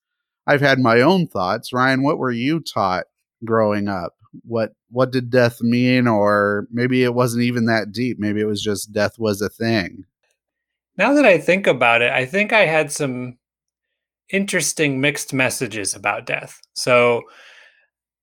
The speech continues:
Speaker 2: on the one hand, um, I was taught that death is the enemy,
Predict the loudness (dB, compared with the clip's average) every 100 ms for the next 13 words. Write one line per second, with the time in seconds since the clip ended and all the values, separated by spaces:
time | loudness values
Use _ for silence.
0 | _ _ _ _ _ _ _ -4 0 2
1 | 4 4 4 2 2 2 -2 -6 -12 -18
2 | _ _ _ -4 0 0 0 -4 -10 -2
3 | 0 0 -2 -8 -2 0 0 -2 -18 _
4 | _ _ _ _ _ _ -20 -8 -4 -4
5 | -4 -2 0 0 0 0 -2 -2 0 0
6 | -2 -4 -6 -8 -14